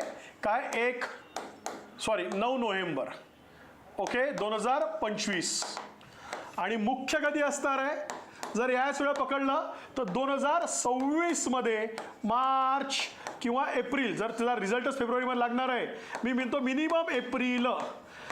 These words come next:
तुमचा पूर्व परीक्षेसाठीचा असणारा हातातला वेळ, पूर्व परीक्षेला तुम्हाला, आणि एकूण हे एक दहा महिने मी किमान म्हणतोय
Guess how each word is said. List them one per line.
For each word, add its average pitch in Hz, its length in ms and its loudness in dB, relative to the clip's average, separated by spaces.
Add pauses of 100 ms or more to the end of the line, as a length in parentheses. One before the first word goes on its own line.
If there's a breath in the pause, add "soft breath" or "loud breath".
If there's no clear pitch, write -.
(180 loud breath)
तुमचा 240 280 2
पूर्व 311 500 2
परीक्षेसाठीचा 262 800 0
असणारा 247 600 2
हातातला 269 580 2
वेळ, 240 380 0 (480 loud breath)
पूर्व 320 300 4
परीक्षेला 247 480 0
तुम्हाला, 226 480 2 (340 loud breath)
आणि 233 260 0
एकूण 262 320 0
हे 269 240 2
एक 208 180 0
दहा 226 240 2
महिने 254 400 2
मी 233 100 0
किमान 302 460 2
म्हणतोय 247 560 0